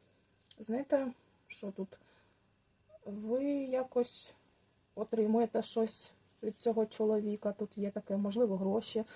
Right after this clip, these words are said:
можливо, ще якусь допомогу. От. Він, він у вас не дуже такий активний, він такий впертий, він знає, чого він хоче, але щоб діяти, якось активно проявлятися, то ні.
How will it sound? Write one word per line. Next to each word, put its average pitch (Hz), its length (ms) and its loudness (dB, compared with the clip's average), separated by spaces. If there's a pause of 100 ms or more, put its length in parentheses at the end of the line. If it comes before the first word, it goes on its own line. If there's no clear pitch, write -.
(180)
можливо, 214 360 4
ще - 180 -2
якусь 202 360 -2
допомогу. 196 800 2 (960)
От. 202 300 -2 (100)
Він, 262 340 0 (2000)
він 349 180 0
у 330 40 4
вас 302 260 8
не 277 80 0
дуже 294 320 4
такий 262 320 0
активний, 240 640 0
він 370 200 -4
такий 240 220 0
впертий, 240 760 2 (880)
він 214 260 0
знає, 254 340 4
чого 233 320 6
він 220 180 6
хоче, 214 540 4
але 277 300 8 (160)
щоб 247 320 2 (160)
діяти, 269 520 6
якось 202 360 0
активно 226 400 2
проявлятися, 214 760 2
то 233 180 0
ні. 175 280 0